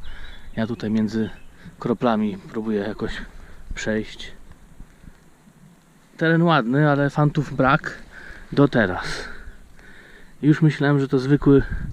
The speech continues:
guzik, e, Ludowego Wojska Polskiego, ale nie. Drugi raz w życiu i to niedawno przecież pokazywałem wam, znalazłem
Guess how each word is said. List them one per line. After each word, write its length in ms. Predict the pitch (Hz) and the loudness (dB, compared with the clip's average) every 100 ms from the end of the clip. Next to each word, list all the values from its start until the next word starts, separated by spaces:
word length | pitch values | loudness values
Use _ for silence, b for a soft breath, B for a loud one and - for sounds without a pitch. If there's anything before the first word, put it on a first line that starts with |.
| B B B B - | B B B B 4
guzik, 560 | 151 147 127 120 - - B B B B B B - | 8 8 8 2 0 -6 B B B B B B -10
e, 320 | 113 113 110 110 | -4 -2 0 2
Ludowego 480 | 123 127 127 123 | 4 4 4 4
Wojska 340 | 135 147 - - | 6 4 4 -2
Polskiego, 460 | 139 - 107 107 - - | -2 -2 -2 0 0 0
ale 560 | 104 92 92 107 123 | 0 2 2 4 6
nie. 580 | 156 156 120 87 90 B B B - B B B B B - | 8 10 8 4 -2 B B B -10 B B B B B -8
Drugi 360 | 123 143 143 127 | 4 4 8 8
raz 180 | 123 | 6
w 20 | 127 | 4
życiu 300 | 117 101 135 | 2 4 2
i 80 | |
to 80 | 139 | 4
niedawno 380 | 135 127 123 123 | 2 4 4 2
przecież 240 | - 131 | 0 -2
pokazywałem 580 | - 117 117 120 120 117 | -2 0 0 2 4 4
wam, 180 | 113 120 - B B B - | 4 2 -2 B B B 0
znalazłem 560 | 127 127 120 123 123 | 4 6 4 4 4